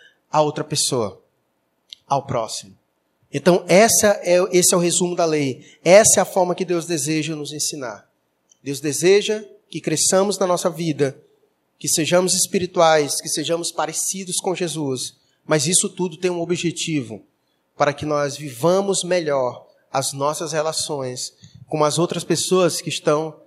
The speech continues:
à nossa volta, amando a Deus acima de todas as coisas e amando o próximo como a nós mesmos. Amando o próximo como a nós mesmos. E eu penso que nesse tempo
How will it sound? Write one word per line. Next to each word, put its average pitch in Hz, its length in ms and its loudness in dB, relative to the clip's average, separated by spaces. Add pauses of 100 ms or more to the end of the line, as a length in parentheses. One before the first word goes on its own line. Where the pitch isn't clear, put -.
(220)
à 139 80 -2
nossa 139 300 -4
volta, 120 440 -2 (500)
amando 196 800 0 (320)
a 151 120 4
Deus 156 280 0
acima 151 300 0
de 147 100 -8
todas 151 280 -2
as 151 160 -4
coisas 123 520 -2 (320)
e 143 120 2
amando 175 640 0
o 175 80 -4
próximo 135 720 -2 (260)
como 139 520 -2
a 135 120 -2
nós 127 680 -6 (400)
mesmos. 113 800 -8 (360)
Amando 147 440 -2
o 151 40 -6
próximo 139 460 -2
como 127 300 -8
a 123 60 -6
nós 123 520 -4 (320)
mesmos. 117 600 -8 (420)
E 143 80 0
eu 151 80 4
penso 165 320 4
que 170 140 0
nesse 175 260 2
tempo 156 580 2